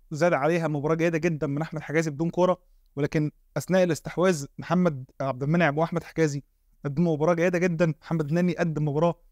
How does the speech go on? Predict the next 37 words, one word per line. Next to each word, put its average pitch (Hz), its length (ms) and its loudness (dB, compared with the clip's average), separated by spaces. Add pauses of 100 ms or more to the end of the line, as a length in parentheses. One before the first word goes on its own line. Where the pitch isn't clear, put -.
(380)
تك-، - 260 -6
ترتقي 180 380 0
لجيدة 151 340 0
جدا 165 460 2
في - 100 -4
عملية 147 320 0 (260)
التواجد 147 760 0
في - 120 -6
ال-، 135 300 -4
في - 120 -6
المكان 135 520 0
المظبوط 165 500 0 (320)
في - 100 -14
الوقت 170 220 4
المظبوط، 151 500 0 (220)
إما 180 360 4 (300)
قدام 151 260 0
خط 170 280 -2
الض-، 127 140 -8
الضغط 147 420 -2
الأول 156 360 2
لمنتخب 143 460 -4
الكونغو 185 420 -2 (300)
أو 190 140 4
في 165 120 -2
ظهر 170 260 2
الخط 147 300 -2
الضغط 147 360 -4
الأول، 185 420 4 (300)
وترك 175 380 0
مساحة 160 340 0 (200)
استحواذ 160 480 -2
لمروان 147 280 0
عطية 165 280 2
في 147 100 -4
المنطقة 139 460 -2
دي، 185 200 -2